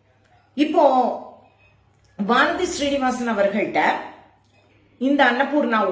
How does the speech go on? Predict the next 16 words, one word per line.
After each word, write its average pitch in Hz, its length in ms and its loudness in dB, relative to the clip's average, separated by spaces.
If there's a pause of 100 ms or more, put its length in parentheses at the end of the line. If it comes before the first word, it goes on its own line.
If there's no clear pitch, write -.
ஓனர் 202 320 2 (280)
இந்த 359 280 0
இஷ்யூவை 311 480 2
நான் 226 200 2
ரைஸ் 226 320 -2
பண்ண 220 200 -4 (120)
போறேன், 180 320 -4 (340)
இதுதான் 302 440 2
என்னோட 247 380 2 (120)
டவுட் 202 320 0 (160)
அப்படின்னு 247 640 -2 (300)
கொஞ்சம் 302 280 4
கூட 359 140 0
கோடி 262 340 4
காட்டவே 233 540 0
இல்லையா? 180 520 -6